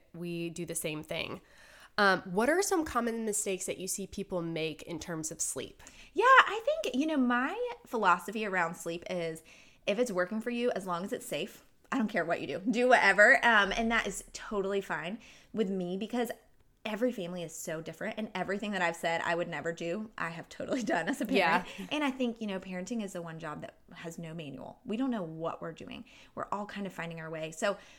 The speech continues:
Speaker 2: when it comes to mistakes, I mean, there's things that I recommend people do for sure. But if you don't wanna do it and it works for you, that's fine. So, like, one really typical issue that a lot of families come to us is, "I'm stuck nursing my baby to sleep." And the pediatrician has said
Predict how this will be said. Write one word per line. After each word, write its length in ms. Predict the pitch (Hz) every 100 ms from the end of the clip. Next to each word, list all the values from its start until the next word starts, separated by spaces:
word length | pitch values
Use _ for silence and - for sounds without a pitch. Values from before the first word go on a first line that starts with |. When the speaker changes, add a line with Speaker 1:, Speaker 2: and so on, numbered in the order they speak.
| -
Speaker 2:
when 140 | 226
it 80 | 240
comes 200 | 240 277
to 60 | 302
mistakes, 420 | 269 - 170 170 -
I 120 | 196 185
mean, 180 | 180
there's 220 | 175 196 196
things 240 | 170 165
that 100 | -
I 60 | 170
recommend 500 | 165 170 160 156 156
people 240 | 165 165
do 420 | 160 160 151 151 156 _ _ -
for 120 | 156
sure. 420 | - - 151 160 - - - 254
But 180 | 247 -
if 220 | 233 226
you 100 | 214
don't 100 | 208
wanna 160 | 226 240
do 160 | 208
it 100 | 220 -
and 80 | 208
it 80 |
works 220 | 190 185 -
for 120 | 214
you, 280 | 202 208 214 -
that's 180 | 180
fine. 280 | - 170 170
So, 180 | 170 180
like, 180 | 180 170 185 185 _
one 500 | 196 208 240 285 302 269
really 360 | 180 196 202 208
typical 640 | - - 185 185 180 180 - - -
issue 320 | 165 - 170
that 100 | 165
a 60 | 170
lot 200 | 170 170
of 60 | 180
families 280 | 170 165
come 160 | - 165
to 120 | 170
us 140 | 165 -
is, 260 | 165 160 -
"I'm 120 | 170
stuck 460 | - - 185 180 185
nursing 320 | 170 - 160
my 80 | 151
baby 240 | 156 156
to 80 | 175
sleep." 260 | - - -
And 80 | -
the 40 | 165
pediatrician 580 | - 170 175 180 - 170
has 140 | 165
said 320 | - 160 156